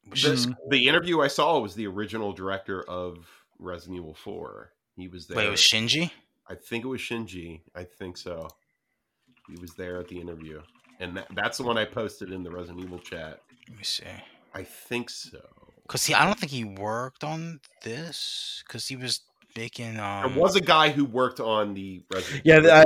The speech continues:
Speaker 4: I, I watched that interview, and there was definitely somebody who was like, "Oh, yeah," in the original,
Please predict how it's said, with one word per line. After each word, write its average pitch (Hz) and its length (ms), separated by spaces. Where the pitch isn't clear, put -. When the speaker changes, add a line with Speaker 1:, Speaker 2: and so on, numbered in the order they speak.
Speaker 4:
I, 156 460
I 147 40
watched 190 300
that 127 180
interview, 98 440
and 92 180
there 98 180
was 98 140
definitely 135 220
somebody 101 540
who 95 100
was 92 180
like, 90 360
"Oh, 117 80
yeah," 131 200
in 110 60
the 104 80
original, 104 360